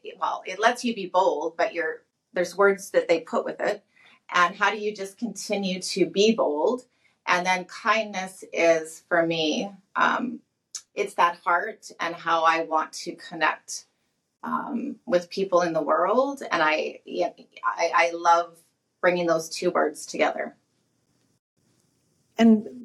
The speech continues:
Speaker 2: maybe just share a little bit about how do you take the journey of being a mom to help you be the best version of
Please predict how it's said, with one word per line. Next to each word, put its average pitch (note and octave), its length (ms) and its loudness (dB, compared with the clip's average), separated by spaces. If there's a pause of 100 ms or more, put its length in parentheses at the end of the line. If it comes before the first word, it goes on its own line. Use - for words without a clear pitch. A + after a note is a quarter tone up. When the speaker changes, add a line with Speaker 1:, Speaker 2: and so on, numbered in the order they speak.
(120)
Speaker 2:
maybe C4 440 6
just C#4+ 220 4
share B3+ 240 6
a A3+ 60 8
little B3+ 260 6
bit G3 160 8
about F3+ 420 4 (640)
how A3+ 240 4
do B3+ 80 4
you A#3+ 160 6
take G3+ 540 2 (640)
the F#3 100 6
journey G3 800 6
of E3+ 460 2
being G3 320 6
a E3+ 60 0
mom E3+ 640 2 (1040)
to G#3+ 100 2
help G3 280 4
you G3 140 4
be F3+ 380 4
the E3+ 120 -2
best F3 360 0
version F#3 340 2
of E3 60 -8